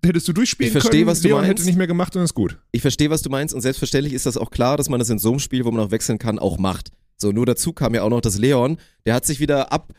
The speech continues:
Speaker 2: ab vierten Ball, hat er sich wieder den Schul-, die Schulter und alles gehalten und der war ja eigentlich auch semi-verletzt und wollte eigentlich gar nicht spielen.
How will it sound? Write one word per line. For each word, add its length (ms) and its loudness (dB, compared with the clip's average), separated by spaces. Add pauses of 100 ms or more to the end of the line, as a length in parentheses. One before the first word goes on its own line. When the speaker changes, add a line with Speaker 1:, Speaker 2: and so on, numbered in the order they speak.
(240)
Speaker 2:
ab 140 0
vierten 420 -2
Ball, 440 4
hat 100 2
er 80 2
sich 160 0
wieder 100 4
den 140 2
Schul-, 240 2
die 240 -4
Schulter 260 2
und 140 -2
alles 220 2
gehalten 420 2
und 80 0
der 120 2
war 120 4
ja 60 0
eigentlich 180 2
auch 60 2
semi-verletzt 640 0
und 100 -2
wollte 160 2
eigentlich 160 0
gar 120 2
nicht 120 0
spielen. 420 0